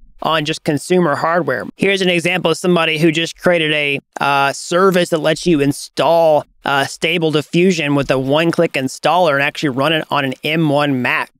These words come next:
Okay, you can see example here where you can see this person can just type in text of what they want to see, and it will generate this five-by-twelve, uh, or sorry, five twelve by five twelve image of this,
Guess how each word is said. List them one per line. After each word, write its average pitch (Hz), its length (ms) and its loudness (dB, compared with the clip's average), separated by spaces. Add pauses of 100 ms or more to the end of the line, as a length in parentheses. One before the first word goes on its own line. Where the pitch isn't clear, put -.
Okay, 135 220 -2
you 135 60 -2
can 139 80 -2
see 156 160 -2
example 139 440 -2
here 127 320 0 (300)
where 143 160 0
you 147 80 0
can 151 140 -2
see 165 120 -4
this 151 140 0
person 156 400 0
can 147 100 0
just 139 220 -4
type 165 320 -4
in 147 180 2
text - 440 0
of 151 100 0
what 143 160 0
they 147 140 2
want 139 340 0
to 127 80 -12
see, 165 560 0 (500)
and 165 300 0
it 180 100 -6
will 175 180 2
generate 185 580 0
this 156 240 0
five-by-twelve, 170 1200 0 (240)
uh, 147 460 0 (500)
or 160 120 0
sorry, 160 260 0
five 170 300 -2
twelve 170 200 0
by 147 100 2
five 151 340 -2 (100)
twelve 143 320 0
image 151 460 0 (640)
of 185 200 0
this, 180 240 -2